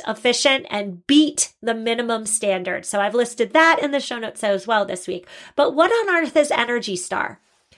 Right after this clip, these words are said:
Energy Star is a certification program for product. And when a product is Energy Star certified, that means that the product has met strict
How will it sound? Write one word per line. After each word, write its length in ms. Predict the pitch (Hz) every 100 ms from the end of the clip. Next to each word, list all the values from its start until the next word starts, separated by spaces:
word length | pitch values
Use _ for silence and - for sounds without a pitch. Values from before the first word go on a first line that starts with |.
| _ -
Energy 360 | 294 370 370 294
Star 340 | - 226 214
is 180 | 233 214
a 80 | 226
certification 880 | - 247 294 359 359 269 262 269 254
program 520 | 247 226 233 226 220
for 420 | - 254 311 320 -
product. 640 | 254 208 196 180 - -
And 240 | - 240 226
when 340 | 285 320 370 359 _ -
a 540 | 262 262 262 269 - - _ _ _ _ _ _
product 480 | - 254 254 269 262
is 140 | -
Energy 460 | - 233 240 240 247
Star 320 | - 208 202
certified, 840 | 202 - 240 269 294 294 294 302 - _ _ _ -
that 220 | 294 359
means 260 | 339 294 262
that 120 | 247
the 80 | -
product 480 | - 214 254 294
has 220 | 277 285 233
met 260 | 220 -
strict 640 | - - - 254 294 -